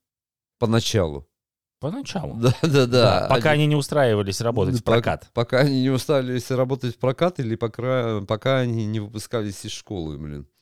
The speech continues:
Speaker 1: Не начинали посещать вечер-, блин, девчонки, на самом деле много историй, но эта тема ни, ни в коем случае не направлена на, на всякую хуйню. Я имею в виду, что когда мы,
Speaker 2: Я думал,
Speaker 1: я
Speaker 2: что
Speaker 1: был
Speaker 2: все
Speaker 1: молод
Speaker 2: темы нашего подкаста
Speaker 1: они были
Speaker 2: направлены на
Speaker 1: адовыми.
Speaker 2: хуйню.
Speaker 1: Ну, на правильную хуйню.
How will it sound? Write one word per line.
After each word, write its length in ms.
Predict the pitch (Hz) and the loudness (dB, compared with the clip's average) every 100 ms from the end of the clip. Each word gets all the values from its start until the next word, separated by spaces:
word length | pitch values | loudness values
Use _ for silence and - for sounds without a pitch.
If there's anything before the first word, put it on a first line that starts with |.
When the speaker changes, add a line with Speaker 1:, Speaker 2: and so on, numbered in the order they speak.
| _ _ _ _ | _ _ _ _
Speaker 1:
Не 200 | 92 95 | -10 -8
начинали 420 | 95 92 104 101 | -8 -8 -6 -6
посещать 520 | 90 90 - - 95 - | -6 -6 -6 -6 -6 -8
вечер-, 280 | 95 - - | -10 -12 -14
блин, 320 | - 90 117 90 | -12 -10 -10 -10
девчонки, 420 | 85 - 180 - | -12 -12 -14 -12
на 100 | 85 | -12
самом 280 | - 90 87 | -8 -8 -8
деле 180 | 82 85 | -8 -6
много 280 | 98 127 85 | -6 -6 -10
историй, 380 | - 135 147 | -10 -8 -8
но 180 | 85 92 | -6 -4
эта 200 | 92 - | -6 -8
тема 260 | - 95 90 | -6 -4 -4
ни, 200 | 85 82 | -4 -6
ни 300 | 82 90 90 | -6 -6 -6
в 80 | 87 | -6
коем 180 | 95 82 | -8 -10
случае 380 | - 87 - 76 | -12 -12 -12 -12
не 60 | |
направлена 640 | 76 78 82 78 76 73 76 | -12 -10 -8 -8 -8 -10 -10
на, 200 | 73 73 - - | -10 -12 -18 -16
на 320 | 76 76 73 - - _ | -10 -10 -10 -16 -20 _
всякую 300 | - - 73 | -16 -12 -12
хуйню. 400 | - 92 139 190 _ _ _ _ _ | -10 -8 -8 -10 _ _ _ _ _
Я 80 | - | -10
имею 220 | 78 85 | -6 -4
в 20 | 85 | -6
виду, 260 | 85 87 | -6 -8
что 260 | 85 85 82 | -8 -8 -6
когда 400 | 85 80 87 82 | -6 -6 -4 -4
мы, 160 | 85 101 | -4 -4
Speaker 2:
Я 100 | 101 | -4
думал, 240 | 110 107 | -2 0
Speaker 1:
я 140 | 101 95 | 2 2
Speaker 2:
что 60 | |
Speaker 1:
был 60 | 85 | 2
Speaker 2:
все 140 | 113 | 2
Speaker 1:
молод 100 | 135 160 | 2 4
Speaker 2:
темы 440 | 147 127 82 92 | 4 2 0 -2
нашего 360 | 101 101 - 90 | -2 -2 -2 -4
подкаста 440 | 95 - 127 139 | -6 -4 -4 0
Speaker 1:
они 240 | 85 98 117 | 0 0 -2
были 380 | 98 85 87 80 | -2 -2 -2 0
Speaker 2:
направлены 540 | 95 - 85 90 90 | -2 2 2 2 -2
на 80 | 87 | -4
Speaker 1:
адовыми. 100 | 76 95 | -4 -4
Speaker 2:
хуйню. 180 | 87 78 - - | -4 -6 -12 -12
Speaker 1:
Ну, 220 | 82 65 | -10 -8
на 180 | 73 80 | -8 -4
правильную 380 | 92 120 73 62 | 0 0 0 -6
хуйню. 440 | - 65 64 64 | -8 -8 -8 -12